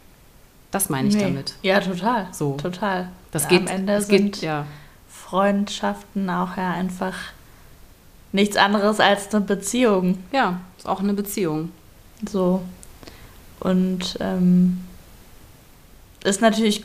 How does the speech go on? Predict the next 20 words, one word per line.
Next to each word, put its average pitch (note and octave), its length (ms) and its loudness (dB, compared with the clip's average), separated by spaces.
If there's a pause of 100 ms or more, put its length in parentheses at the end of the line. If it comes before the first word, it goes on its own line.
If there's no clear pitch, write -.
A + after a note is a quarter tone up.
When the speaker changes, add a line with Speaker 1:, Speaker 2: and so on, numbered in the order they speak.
(100)
Speaker 2:
cool, A3+ 220 8
wenn G#3+ 160 8
du G3 60 4
irgendwann G#3+ 420 6
sagen G#3 480 6
kannst, G#3+ 580 2
"Ey, G3 440 4
ich - 260 -4
zieh - 140 -2
jetzt G#3 240 2
mit G3 140 0
Leuten F#3 260 2
zusammen, G3 680 -2 (540)
mit F#3 260 -6
denen F#3+ 320 2
ich G3+ 340 -4
wirklich F#3+ 340 -4
schon G3 180 -2
einige G3 380 0
Jahre F#3+ 500 0